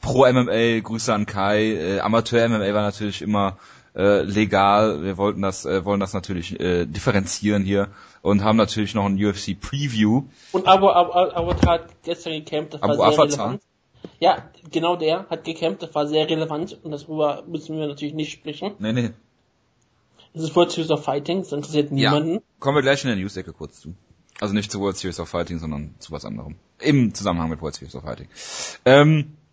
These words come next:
Speaker 1: fangen wir an mit, ähm, den Entlastungen. Es, wir haben, wie gesagt, zwei Wochen jetzt keine Ausgabe gehabt, deshalb ist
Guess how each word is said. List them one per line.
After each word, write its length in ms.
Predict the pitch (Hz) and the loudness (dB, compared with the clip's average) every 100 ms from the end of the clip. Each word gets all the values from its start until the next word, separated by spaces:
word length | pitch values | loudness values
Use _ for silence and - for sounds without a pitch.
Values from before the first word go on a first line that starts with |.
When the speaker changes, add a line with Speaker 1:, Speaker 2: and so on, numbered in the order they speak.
| _ _ _ _ _ - - | _ _ _ _ _ -20 2
Speaker 1:
fangen 220 | 208 247 | 4 6
wir 100 | 185 | 4
an 180 | 180 165 | 2 -2
mit, 320 | 135 - - | -6 -8 -2
ähm, 560 | 123 117 113 107 107 - - _ 110 | 2 2 2 -2 -4 -10 -20 _ -6
den 160 | 110 | -4
Entlastungen. 600 | 98 117 127 - 127 123 | -4 -4 -4 -4 -4 -4
Es, 260 | 98 - 101 | -6 -10 -4
wir 100 | 107 | -2
haben, 320 | 117 110 87 | -2 -4 -8
wie 80 | 110 | -6
gesagt, 240 | 104 104 | -4 -4
zwei 220 | - 107 | -2 0
Wochen 160 | 107 110 | 0 -2
jetzt 160 | 104 - | -4 -4
keine 160 | 101 | -4
Ausgabe 360 | 92 - 107 101 | -4 -2 -2 0
gehabt, 180 | 98 95 | -2 -4
deshalb 200 | 104 98 | -10 -8
ist 260 | 104 - | -10 -14